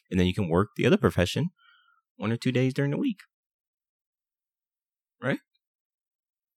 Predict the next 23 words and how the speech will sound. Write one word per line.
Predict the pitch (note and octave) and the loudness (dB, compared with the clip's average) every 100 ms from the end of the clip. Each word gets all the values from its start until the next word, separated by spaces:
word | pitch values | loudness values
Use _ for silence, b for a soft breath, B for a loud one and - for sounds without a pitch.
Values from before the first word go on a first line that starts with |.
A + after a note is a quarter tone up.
| - | -2
So | C3 B2 | -2 0
these | F#3 F#3+ | 0 2
are | F3+ | 2
the | |
things | D#3+ D#3 C3+ | 2 2 2
I | A#2+ | 2
want | A#2 | 2
you | A2 | 2
all | F#2 | 0
to | |
think | E2 D2+ | 0 -4
about. | C#2 - _ _ B B B B B | -6 -12 _ _ B B B B B
Think | E3 F3+ | 6 10
about | D#3+ D3 - - | 10 10 6 4
your | G#2+ | 6
personal | G2+ G#2 G2+ A2+ G#2 | 10 10 8 6 4
goals | D#2+ D2+ C#2 - - _ - | 4 2 0 -6 -12 _ -4
and | F#2+ F#2 | 2 6
make | G2+ A#2 | 6 6
sure | B2 | 6
your | G2+ F#2+ | 6 4
career | - F2+ E2+ | 4 4 4
goals | D#2+ D#2 D2+ | 2 0 -2